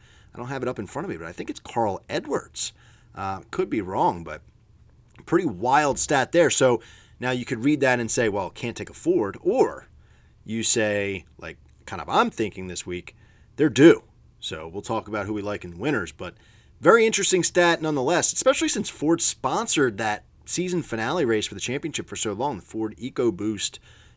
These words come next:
uh, four hundred or five hundred, whatever they called it for a while there. Just interesting that Fords have struggled, I guess, to win the race. So looking at it now, I mean,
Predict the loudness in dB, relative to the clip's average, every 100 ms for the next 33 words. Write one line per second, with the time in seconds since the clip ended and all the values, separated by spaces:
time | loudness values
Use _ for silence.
0 | _ -6 -4 -4 -6 -2 -2 0 -2 0
1 | 2 0 -4 -4 -4 -4 -6 -6 -6 -6
2 | -6 -6 -4 -2 0 -2 -4 -6 -4 -4
3 | -6 -6 -8 -8 -12 -20 -6 -4 2 2
4 | 4 2 2 0 -2 0 0 0 -6 -2
5 | 0 0 -2 -4 -10 -20 -18 -10 -6 -6
6 | -4 -4 -2 -4 -4 -2 -2 -2 -4 -6
7 | -8 -20 -20 -20 -20 -4 4 6 6 4
8 | _ _ -12 4 4 6 2 4 4 4
9 | 2 0 0 0 0 -2 -4